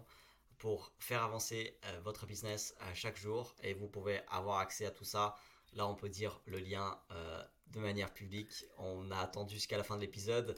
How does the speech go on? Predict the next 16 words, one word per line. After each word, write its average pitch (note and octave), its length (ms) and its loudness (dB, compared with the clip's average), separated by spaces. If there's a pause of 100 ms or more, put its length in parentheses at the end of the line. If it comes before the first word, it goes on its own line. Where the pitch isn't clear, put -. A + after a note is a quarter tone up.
(320)
Et G#2 100 0
c'est - 160 10
tout - 80 0
simplement G2 600 2
<laughs> - 40 -6
w A#2+ 180 6
w G#2 160 6
w G2+ 200 8 (140)
point F#2+ 280 0 (120)
digiselling G#2+ 540 0
point F#2+ 140 -2
com G2 280 0
slash - 680 -2
chaque A2+ 400 2
jour G2+ 380 -6
cadeau. F2+ 360 0